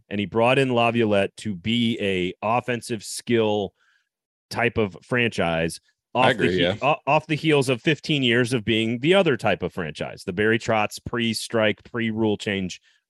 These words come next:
Speaker 1: type of hockey team. So I think he was actually ahead of the curve with that, and they had some quick success. There were some up and down seasons there where they looked really great and then looked bad and then looked bad and then looked great,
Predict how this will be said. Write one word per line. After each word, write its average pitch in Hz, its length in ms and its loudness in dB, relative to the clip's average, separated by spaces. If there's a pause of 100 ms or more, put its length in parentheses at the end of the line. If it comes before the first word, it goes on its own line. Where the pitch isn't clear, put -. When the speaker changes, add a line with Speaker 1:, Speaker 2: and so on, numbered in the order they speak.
(160)
Speaker 1:
type 104 200 2
of 92 80 -4
hockey 90 280 -2
team. 69 240 -14 (640)
So 113 160 0
I 143 100 4
think 185 240 0
he 160 100 0
was 135 120 0
actually 123 260 0
ahead 160 260 2
of 151 60 0
the 135 80 2
curve 131 260 -2
with 95 180 0
that, 73 320 -4 (180)
and 113 440 0 (460)
they 123 200 0
had 123 260 -2
some 123 220 -4
quick - 360 -2
success. 110 720 -2
There 110 120 2
were 113 80 0
some 117 200 -4
up 123 160 0
and 127 100 -4
down 120 280 0
seasons 113 400 -6
there 110 200 4
where 107 100 2
they 104 80 2
looked 98 180 -2
really 120 220 0
great 117 240 2
and 95 100 -6
then 90 100 -4
looked 85 200 -6
bad 123 240 2
and 104 80 -2
then 92 100 -4
looked 82 140 -6
bad 123 240 2
and 104 100 -4
then 90 60 -10
looked 82 180 -12
great, 131 340 2